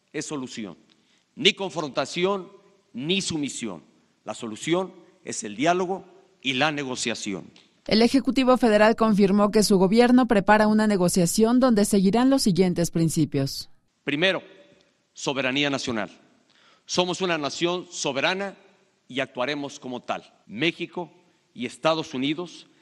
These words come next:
Speaker 1: dialogaremos como países soberanos. Nosotros habremos de hacerlo con seguridad,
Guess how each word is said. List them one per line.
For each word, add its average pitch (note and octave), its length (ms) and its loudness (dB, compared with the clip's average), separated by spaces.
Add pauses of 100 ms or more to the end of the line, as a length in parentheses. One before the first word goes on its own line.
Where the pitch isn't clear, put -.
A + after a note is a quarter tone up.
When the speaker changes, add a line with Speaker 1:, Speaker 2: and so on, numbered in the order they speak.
(160)
Speaker 1:
dialogaremos D3+ 720 -4
como D3 280 -8
países D#3+ 480 -4
soberanos. C#3+ 880 -8 (400)
Nosotros - 840 -8 (360)
habremos C#3 440 -2
de C3+ 40 -4
hacerlo C#3+ 440 -4
con A#2+ 160 -10
seguridad, A2 560 -4